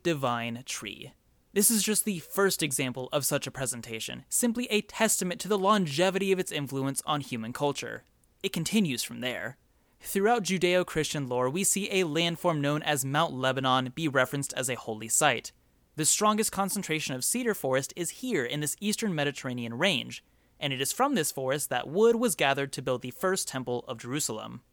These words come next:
In the Bible, the cedar is mentioned numerous times, and its symbolism is very consistent. Just and righteous men are said to grow and flourish like various aspects of the natural world.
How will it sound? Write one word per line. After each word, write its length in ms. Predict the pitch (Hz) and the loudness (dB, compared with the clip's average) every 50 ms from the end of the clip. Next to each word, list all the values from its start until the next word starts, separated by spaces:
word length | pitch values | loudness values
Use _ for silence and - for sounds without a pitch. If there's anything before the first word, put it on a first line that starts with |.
| _ _ _ _ _ _ _ _ _ _ - | _ _ _ _ _ _ _ _ _ _ 0
In 140 | 214 226 | 2 4
the 80 | 220 208 | 4 6
Bible, 420 | 147 135 113 117 117 123 123 131 | 6 6 6 6 4 2 2 2
the 100 | 135 160 | 2 2
cedar 340 | 165 - - 226 226 220 233 | 2 2 2 2 2 2 2
is 140 | 240 208 165 | 2 0 0
mentioned 480 | 165 147 151 - - 151 147 139 147 175 | 0 -2 0 0 0 0 0 0 2 2
numerous 420 | 202 202 180 160 143 131 - - | 2 2 4 2 2 2 0 0
times, 360 | - - 107 104 113 117 - | -2 -6 -8 -10 -8 -6 -6
and 160 | - - 175 | -2 -2 -2
its 140 | 185 185 - | 0 0 2
symbolism 520 | - - 208 214 208 208 214 190 190 208 202 - | 2 2 2 2 2 2 2 2 2 0 0 0
is 160 | 185 165 143 | 0 0 0
very 260 | 127 139 131 131 131 | 2 2 2 2 2
consistent. 680 | 123 - 123 120 - 127 123 - - 120 120 120 - - _ _ _ _ _ _ _ 139 | 0 -2 -4 -4 -6 -6 -6 -8 -8 -8 -10 -12 -14 -16 _ _ _ _ _ _ _ -4
Just 360 | 131 185 208 220 220 - - - - | 0 2 2 4 4 2 0 -2 -4
and 180 | 185 180 156 143 | -6 -4 0 0
righteous 380 | 147 151 143 - 156 - - | 0 0 2 0 -2 -2 -2
men 240 | 143 127 123 123 131 - | -2 -2 -2 -4 -2 0
are 140 | - 165 160 | 2 2 2
said 240 | - - 175 175 170 | 4 4 2 2 2
to 120 | - 185 | 0 -2
grow 400 | 151 139 165 185 208 214 208 208 | -2 0 2 4 4 4 4 2
and 200 | 202 202 185 180 | 0 -2 -4 -6
flourish 400 | - - 139 135 131 139 - - | -4 -4 -2 -2 0 -2 0 0
like 140 | 156 147 139 | 0 0 0
various 420 | 135 135 170 180 180 180 175 - - | 0 2 2 4 4 4 2 0 0
aspects 440 | 135 127 131 - - 131 127 - - | -2 0 0 0 0 -2 -2 -4 -6
of 80 | 113 | -6
the 60 | 120 | -6
natural 440 | 117 117 117 117 - - 123 127 127 | -6 -6 -6 -6 -6 -6 -6 -6 0
world. 360 | 131 160 165 120 117 110 - | 2 2 4 4 2 -2 -8